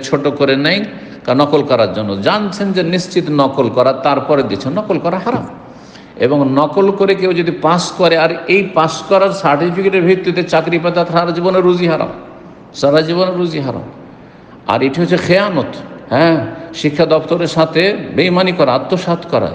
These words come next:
এতে অযোগ্য, অযোগ-, অযোগ্য লোক তৈরি হয় দেশে।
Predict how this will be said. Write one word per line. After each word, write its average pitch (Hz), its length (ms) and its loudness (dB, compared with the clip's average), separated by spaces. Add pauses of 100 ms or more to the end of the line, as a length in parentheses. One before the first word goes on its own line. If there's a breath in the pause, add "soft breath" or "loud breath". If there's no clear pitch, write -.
এতে 139 220 2
অযোগ্য, 151 520 2
অযোগ-, 156 480 0
অযোগ্য 165 680 0 (300 loud breath)
লোক 151 300 2
তৈরি 185 240 6
হয় 160 160 2
দেশে। 127 300 -2